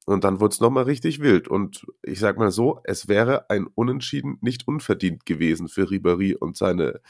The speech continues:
Kollegen. Wobei ich auch wieder sagen muss, was mich bei Napoli diese Saison schon auch beeindruckt, ist gerade in solchen Partien, dass sie's weitestgehend schon sehr geduldig spielen auch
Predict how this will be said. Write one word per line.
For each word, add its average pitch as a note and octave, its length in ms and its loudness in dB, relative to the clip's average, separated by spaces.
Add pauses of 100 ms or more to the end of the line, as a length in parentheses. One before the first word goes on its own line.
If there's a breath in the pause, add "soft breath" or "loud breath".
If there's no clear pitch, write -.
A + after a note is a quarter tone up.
(180 soft breath)
Kollegen. F#2+ 480 4 (100)
Wobei G2 380 2
ich G2+ 120 -2
auch G#2+ 200 2
wieder B2+ 180 6
sagen D3 240 0
muss, D#3+ 200 -4 (420)
was G#2+ 180 2
mich A#2 140 -2
bei G#2 100 8
Napoli C#3 480 4
diese C#3 220 -6
Saison A#2+ 360 4
schon - 220 -4
auch - 220 2
beeindruckt, C#3+ 520 4
ist A2+ 140 -2
gerade A2+ 300 6
in G#2+ 120 0
solchen A2+ 380 4
Partien, B2+ 520 -2 (1400)
dass G#2+ 280 4
sie's A#2 360 2 (640 soft breath)
weitestgehend C3 800 4
schon C3+ 280 6
sehr C#3+ 200 4
geduldig C#3 640 6
spielen F2 460 2
auch D2+ 460 2